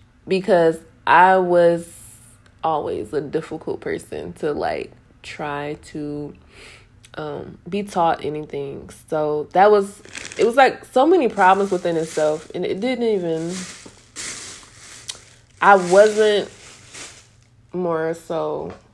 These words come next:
more or less pushed to overcome challenges, really. Um, I kinda cried a lot and babied my way out of a lot of things. So,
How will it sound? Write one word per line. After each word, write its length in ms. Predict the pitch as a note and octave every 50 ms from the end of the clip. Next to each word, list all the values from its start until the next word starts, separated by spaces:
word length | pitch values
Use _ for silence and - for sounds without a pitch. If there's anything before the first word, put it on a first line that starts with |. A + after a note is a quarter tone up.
| _ _ _ _ _ _ _ _
more 300 | - F3 F3 E3+ E3 D#3
or 60 | D#3
less 540 | - - F2+ - - - G3 - - - _ _ _
pushed 640 | - - - F#3+ E3+ E3+ E3+ - - - - - - _ _ _ _ _ _ _ _ _
to 280 | - - F#3+ F#3 - - -
overcome 520 | D#3+ E3 D#3+ E3 E3 E3 - - D#3+ D#3
challenges, 680 | E3 - - D3+ - - - F3+ - - - - F#3 - _ _
really. 420 | - F#2 - - - - - G3+ - _ _ _ _ _ _ _ _ _ _ _ _ _ _
Um, 540 | - E3 D#3 C3+ G2+ D#2 D#2 E2+ - F3 F3+ - _ _ _ _ _ _ _ _ _ _ _ _ _ _ _ _ _ _ _ _ - - - _ _ _ _ _ _ _ _ _ _ _ _ _ _ _ _ _ _ _ _ _ _ _ _ _
I 100 | - D#3+
kinda 320 | D#3+ - E3 D#3+ D3+ D#3
cried 560 | D3+ - - D3+ - - D#2 B1 G#1+ - - -
a 100 | - -
lot 360 | - D#2+ C2+ G#1+ - - -
and 180 | F3 E3 E3 D#3+
babied 260 | D#3 D#3+ D#3+ D#3+ D#3+
my 140 | D#3+ D3+ D3+
way 180 | D3+ D#3 D3+
out 140 | D3+ D#3+ D#3+
of 100 | D#3 F3
a 60 | F3
lot 200 | D#3 D#3 D3+ D3+
of 120 | D#3 D3+ -
things. 600 | - D#3 D#3 D#3 D#3+ E3 E3 E3+ - - - - _ _ _ - - - -
So, 440 | - G#3+ F#3 F3 - - F3+ F#3 F#3+